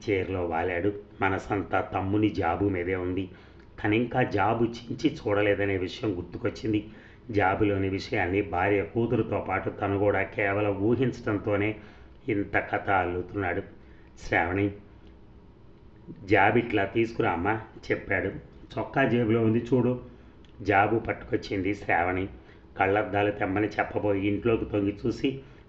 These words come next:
బాత్రూంలో నీళ్ల చప్పుడు పసిగట్టి, "స్నానం చేస్తోంది కదూ మీ అమ్మ?" అన్నాడు. "ఆ, అయితే ఈ జాబు చదువమ్మా ఏమిటో." జాబు చించి చదవటం ప్రారంభించింది ఆమె. మొదట కొన్ని మాటలు షరా మామూలే. కరువులు, అప్పులు,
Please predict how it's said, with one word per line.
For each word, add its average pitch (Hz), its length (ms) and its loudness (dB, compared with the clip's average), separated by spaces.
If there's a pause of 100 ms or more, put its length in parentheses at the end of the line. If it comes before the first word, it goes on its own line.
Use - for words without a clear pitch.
(100)
బాత్రూంలో 110 560 4
నీళ్ల 104 240 2
చప్పుడు 113 380 -2
పసిగట్టి, 113 680 -2
"స్నానం 107 440 2
చేస్తోంది 107 460 0
కదూ 98 200 2
మీ 107 160 0
అమ్మ?" 107 340 2 (200)
అన్నాడు. 90 380 0 (800)
"ఆ, 95 340 2 (640)
అయితే 107 320 4
ఈ 104 100 2
జాబు 104 360 4
చదువమ్మా 101 560 0
ఏమిటో." 101 440 -2 (640)
జాబు 107 340 6
చించి 123 600 0
చదవటం 98 500 -2
ప్రారంభించింది 95 800 0
ఆమె. 87 220 -2 (580)
మొదట 110 320 0
కొన్ని 104 340 2
మాటలు 98 420 2
షరా 98 380 2
మామూలే. 98 520 0 (420)
కరువులు, 101 580 4
అప్పులు, 101 560 0